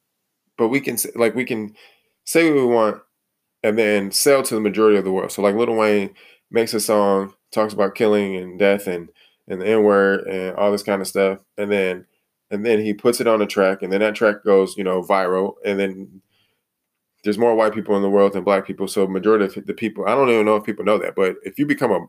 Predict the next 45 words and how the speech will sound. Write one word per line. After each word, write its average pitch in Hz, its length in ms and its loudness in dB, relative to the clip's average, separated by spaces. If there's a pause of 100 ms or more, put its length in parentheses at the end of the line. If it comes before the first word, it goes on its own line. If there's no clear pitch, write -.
mainstream 107 420 -2
artist, 113 280 0 (420)
majority 131 440 2
of - 140 -8
your 113 180 2
money 131 340 -2 (100)
comes 104 240 -2
from 95 180 -2
a 90 120 -2
white 95 260 -2 (240)
person - 380 -4 (600)
because 95 300 -4
they're 104 180 4
a 101 40 2
majority 98 500 2
of 90 120 0
the 92 60 -4
population. 92 760 -4
So 82 400 0 (160)
when 104 120 -2
you 101 120 0
look 131 180 2
at 117 100 0
T 131 200 -2
V 127 220 0
and 101 100 -2
you 98 80 -2
watch 113 220 0
the 107 100 -6
concerts, 120 560 -2 (140)
even 135 260 0
if 117 160 -2
it's 113 180 0
a 101 80 2
black 95 320 -2
artist, 90 480 -2 (580)
majority 113 360 4
of 104 80 -2
the 113 80 -2
people 101 140 0
at 95 60 0
the 101 60 -12
concert 95 540 -4
are 92 120 -2
white. 92 280 -2